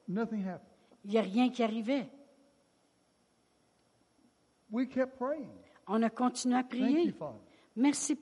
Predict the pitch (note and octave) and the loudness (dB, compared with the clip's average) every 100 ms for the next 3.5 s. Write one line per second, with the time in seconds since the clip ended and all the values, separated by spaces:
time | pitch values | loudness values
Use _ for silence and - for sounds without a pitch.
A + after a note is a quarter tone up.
0 | D4 D4 A3 G#3+ C3+ G#2+ - - _ - | 0 0 0 -2 -2 -12 -20 -20 _ -2
1 | A#3 G3+ B3 - G#3 G#3+ G3+ - F3+ - | 0 2 0 0 0 0 0 -8 -8 -6
2 | G3 E3+ - G#3 A#3+ - C#4+ C4 C4+ B3 | -6 -6 -12 -2 0 0 -2 0 0 2
3 | C4 B3+ - D#4 | 0 -2 -2 -2